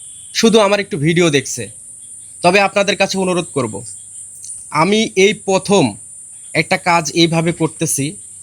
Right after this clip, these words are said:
কারণ হচ্ছে যে এলাকার মধ্যে এই কাজগুলা করার পরে অনেকে অনেক ধরনের মন্তব্য করবেন। মন্তব্য, আমাকে মানবতার ফেরিওয়ালা বলার দরকার নাই,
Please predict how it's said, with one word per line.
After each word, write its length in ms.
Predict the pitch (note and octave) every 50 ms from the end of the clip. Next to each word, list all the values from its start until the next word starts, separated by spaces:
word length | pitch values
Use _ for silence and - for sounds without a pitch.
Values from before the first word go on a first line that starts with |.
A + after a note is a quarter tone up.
| - - - - - - - - - -
কারণ 180 | C#3 D3 D#3 D#3+
হচ্ছে 280 | E3 F3+ - - - D#3 B2+ B2 D3+ - - - - - - - - - - - - - - - - -
যে 160 | B2 C#3 D#3+ D#3 D3 - - -
এলাকার 400 | F3+ G3 A3 A#3 A#3 - B3 A#3 A3
মধ্যে 200 | A#3 A3+ G3 A3 A#3+ A3+
এই 60 | A3+ A3+ A3+
কাজগুলা 340 | G#3 F#3+ F3+ F#3 G#3 G#3
করার 300 | G3 - F#3+ F#3 F#3+ F#3
পরে 240 | F3 E3+ F3 F#3 F#3+ G3 D3+
অনেকে 280 | - D#3 D#3+ E3+ D#3 -
অনেক 220 | F3 E3 D#3+ D#3+ C#3+ C3
ধরনের 280 | C#3+ D3+ D#3 D#3+ D#3 D3
মন্তব্য 280 | C#3 C#3 C3 C3 C3 A#2+ A#2
করবেন। 320 | A2+ A2 A2 G#2+ - - - - - - - - - -
মন্তব্য, 460 | B2 C#3 D#3 D3+ - E3 D#3+ D3+ D3 D#3 E3 D#3 C#3 - - - - - - -
আমাকে 240 | - C3+ D#3 D3+ - E3+
মানবতার 580 | D#3 D3+ D#3+ E3+ F#3+ F#3+ E3+ E3 E3 F3 E3+
ফেরিওয়ালা 500 | E3 - - F3+ F#3+ G#3 G3+ F#3 F3 D#3+
বলার 240 | D3 D3 D3 C#3 C3
দরকার 280 | B2 D3+ D3+ - D3+ C#3+
নাই, 200 | C3 C3 C3+ D#3